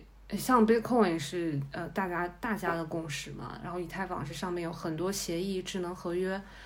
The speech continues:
这上面有很多可能性，所以你主要是看到这个。然后小币方面，因为信息实在太多，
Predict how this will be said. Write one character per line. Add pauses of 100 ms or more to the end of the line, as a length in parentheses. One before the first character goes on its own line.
(380)
这
上
面
有
很
多
可
能
性， (160)
所
以 (460)
你
主
要
是
看
到
这
个。
然
后
小
币
方
面，
因
为
信
息
实
在
太
多，